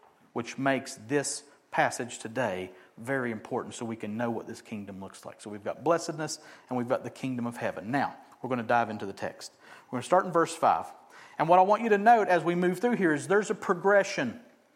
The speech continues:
to these Beatitudes, okay? Jesus never spoke haphazardly. Jesus spoke on purpose, and there's a progression to these things. And the first one,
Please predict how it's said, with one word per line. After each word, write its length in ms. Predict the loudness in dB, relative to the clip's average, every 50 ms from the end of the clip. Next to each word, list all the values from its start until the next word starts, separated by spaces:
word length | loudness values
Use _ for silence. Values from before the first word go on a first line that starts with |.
| _ _ _ _
to 100 | -4 0
these 220 | 0 0 -2 -2
Beatitudes, 880 | -4 -2 2 4 4 4 2 0 -4 -6 -6 -6 -6 -8 -12 -18 -20 -20 -20 _ _ _ _ _ _ _ _ _ _ _ _ _ -16
okay? 380 | -4 2 2 4 4 2 0 -4 -10 -20 -20 -20 -20 -20 _ _ _
Jesus 400 | -6 -4 -4 -4 -4 -6 -8 -10 -12 -8
never 300 | -4 -2 0 0 0 0
spoke 380 | -2 -2 -2 0 0 0 -2 -2
haphazardly. 880 | -2 -2 -2 0 0 0 0 0 0 -2 -8 -10 -8 -8 -10 -10 -10 -18 _ _ _ _ _ _ _ _ _ -20 _ _ _ -10
Jesus 240 | -10 -8 -4 -2
spoke 340 | -2 -2 2 2 2 2 4
on 160 | 2 0 2
purpose, 380 | 2 0 0 0 0 -2 -8 -4
and 80 | -2 -2
there's 160 | -2 -2 -4
a 40 | -6
progression 640 | -6 -8 -8 -2 2 2 2 2 2 -2 -8 -8 -8
to 120 | -10 -12
these 220 | -12 -12 -12 -10 -10
things. 240 | -10 -10 -10 -12 -16 -18 -18 -16 -4 -2
And 140 | 0 0
the 80 | 0 -2
first 480 | -4 -2 6 6 6 6 6 0 -4 -4
one, 140 | -4 -4